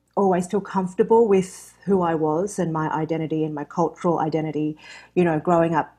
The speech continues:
in a Chinese household in Australia in a very Western world, I think Peddler really allowed me to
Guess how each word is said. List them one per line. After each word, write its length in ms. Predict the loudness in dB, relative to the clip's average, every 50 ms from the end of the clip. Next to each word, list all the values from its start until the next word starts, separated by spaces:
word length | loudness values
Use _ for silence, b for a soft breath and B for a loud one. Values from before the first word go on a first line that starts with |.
| _
in 140 | -6 -4 -4
a 40 | -4
Chinese 440 | -6 -4 -2 -2 -2 -2 -2 -4 -4
household 640 | -4 -4 -4 -4 -4 -6 -4 -2 -2 -2 -2 -4 -6 -12 -10 _
in 140 | -6 -6 -4
Australia 580 | -6 -8 -8 -6 -4 -4 -2 -2 -4 -4 -6 -6
in 60 | -8
a 60 | -8
very 280 | -8 -6 -6 -6 -6 -4
Western 520 | -4 -4 -6 -6 -8 -10 -10 -8 -6 -6
world, 320 | -6 -4 -4 -4 -4 -4 -6 B B B B B B B
I 100 | 2 2
think 200 | 2 0 -2 0
Peddler 300 | 0 0 2 2 2 2
really 320 | 2 2 2 4 2 2 2
allowed 420 | 2 2 4 4 4 4 2 -2
me 120 | -6 -4 -2
to 200 | -2 -4 -4